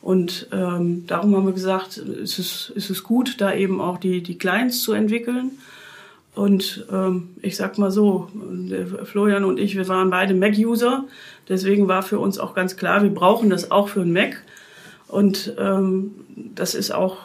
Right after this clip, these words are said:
eine, eine gute Zielgruppe für, sag ich, einfache Bedienung. Ähm,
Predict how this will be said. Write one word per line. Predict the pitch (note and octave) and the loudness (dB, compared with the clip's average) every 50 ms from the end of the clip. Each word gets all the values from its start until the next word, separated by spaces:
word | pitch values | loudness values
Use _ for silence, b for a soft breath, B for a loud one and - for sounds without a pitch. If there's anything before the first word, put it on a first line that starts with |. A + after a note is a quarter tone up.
| - - - | -16 -14 -10
eine, | G#3 F#3 G3 F#3+ | -6 -4 -4 -2
eine | F3+ F#3 F#3 F3+ F3+ F3+ F3+ F#3 | -2 -2 -2 -2 -2 -2 -2 -2
gute | - G#3+ G#3 G#3 G3+ | 0 0 0 0 0
Zielgruppe | G#3 - - A#3 A3 G#3 G3+ G3 G#3+ G#3 - G#3 | -4 -4 -2 -2 -2 -2 0 -2 -2 0 0 -4
für, | G#3 - - - G#3+ G#3 G#3 G3+ G3+ G3+ G3+ G#3 G#3 - - - - | -4 -4 -4 0 4 6 6 6 6 4 2 0 -2 -4 -8 -18 -20
sag | - - - F#3+ F#3 F#3 F#3+ | -18 -8 -4 -4 -4 -2 -4
ich, | F#3 F#3 - - B B B B B B B B B | -6 -6 -8 -14 B B B B B B B B B
einfache | G3+ G3 G#3 G#3+ G#3+ G#3+ - - F#3 | 2 4 4 4 4 0 0 0 0
Bedienung. | E3+ F3 E3 F3+ G#3 A#3+ B3+ C4+ C4+ C#4+ C#4+ - B B B B B B B B B B B _ | -2 -2 0 2 4 4 4 4 2 0 0 -4 B B B B B B B B B B B _
Ähm, | - F#3+ G3 G3 G3 G3 G3 F#3+ F#3+ F#3+ F#3+ F#3 | -2 0 2 4 4 4 4 4 2 0 -2 -4